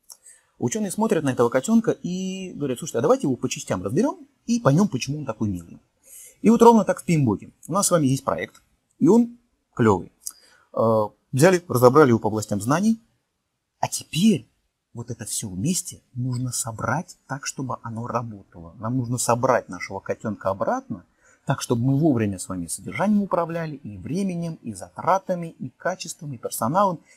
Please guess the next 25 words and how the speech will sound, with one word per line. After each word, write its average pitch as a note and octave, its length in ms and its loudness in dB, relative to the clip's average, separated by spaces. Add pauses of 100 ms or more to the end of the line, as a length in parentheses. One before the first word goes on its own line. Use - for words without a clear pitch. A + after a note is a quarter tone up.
и B2 60 -8
так B2 180 -4
далее, D#3 180 -2
и - 20 -10
так B2+ 160 -4
далее, C3 200 0
и A#2 40 -12
так C#3 120 -6
далее, A3+ 160 0
чтобы C#3+ 260 -6
это C#3 140 -4
работало F3 320 -4
как - 240 -18
один D3+ 280 -8
общий C3+ 300 -6
механизм. B2 600 -4 (260)
И D#3 100 0
вот D3 140 0
за C#3+ 180 -6
это A3+ 320 -4
отвечает B2 500 -8
как - 180 -20
раз F3 200 -14
управление C3+ 520 -6
интеграцией. D3 680 -6